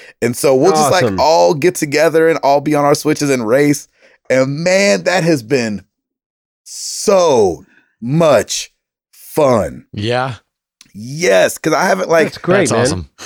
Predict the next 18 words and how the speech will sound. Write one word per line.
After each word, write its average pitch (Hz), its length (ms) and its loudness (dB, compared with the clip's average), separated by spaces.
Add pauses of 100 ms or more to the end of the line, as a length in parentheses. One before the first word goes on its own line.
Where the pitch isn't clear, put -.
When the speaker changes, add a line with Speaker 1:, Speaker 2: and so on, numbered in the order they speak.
(140)
Speaker 1:
yeah, 202 320 0
I - 80 -2
haven't 208 300 0
gotten 165 380 -2
with, 143 380 0 (440)
and, 175 180 -2
you 175 100 2
know, 165 280 2
and 160 140 -2
these 262 140 0
guys 170 180 2
are 127 60 4
really 123 240 2
good, 101 360 0
so 147 160 2
it's 135 100 -2
not 160 180 0
like, 120 300 0